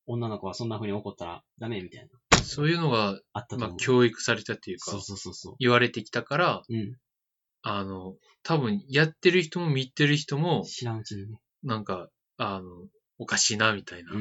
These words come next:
Speaker 1: んうん。
Speaker 2: 男ってあんな泣くみたいな。
Speaker 1: うん。
Speaker 2: 男なんかボロボロ泣いてたらね、それこそちょっと、ね、人目見ちゃうよね。
Speaker 1: 見ちゃうね。
Speaker 2: 逆に女の子がなんか、うらぐらみたいなこと言ってたら、それ見ちゃうよ。
Speaker 1: 見ちゃうね。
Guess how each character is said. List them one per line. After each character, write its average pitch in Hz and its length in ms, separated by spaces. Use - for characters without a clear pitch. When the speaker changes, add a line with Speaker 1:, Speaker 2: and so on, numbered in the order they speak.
Speaker 1:
ん 92 380
う 95 60
ん。 92 40
Speaker 2:
男 143 220
っ 135 40
て 107 100
あ 95 60
ん 123 80
な 127 80
泣 117 160
く 143 140
み 95 160
た - 100
い - 40
な。 - 60
Speaker 1:
う - 20
ん。 - 20
Speaker 2:
男 247 260
な 180 140
ん 160 60
か 123 80
ボ 120 120
ロ 185 120
ボ 202 100
ロ 208 100
泣 180 200
い - 20
て 151 140
た 196 160
ら 185 100
ね、 190 300
そ - 140
れ 156 80
こ 151 100
そ - 100
ち 120 160
ょ - 20
っ - 40
と、 - 260
ね、 117 100
人 - 180
目 123 140
見 117 180
ち 185 120
ゃ 180 40
う 156 80
よ 95 120
ね。 - 100
Speaker 1:
見 101 100
ち 98 100
ゃ 85 60
う 90 100
ね。 98 300
Speaker 2:
逆 143 220
に 165 140
女 156 580
の 120 100
子 110 100
が 98 100
な 95 60
ん - 20
か、 92 60
う 135 200
ら 196 180
ぐ 190 120
ら 185 160
み 156 100
た 131 80
い 117 60
な 110 80
こ 143 100
と - 60
言 95 80
っ 95 40
て - 140
た - 140
ら、 87 140
そ - 160
れ 165 60
見 156 140
ち - 140
ゃ 143 40
う - 20
よ。 110 60
Speaker 1:
見 - 260
ち - 80
ゃ - 20
う 214 40
ね。 196 280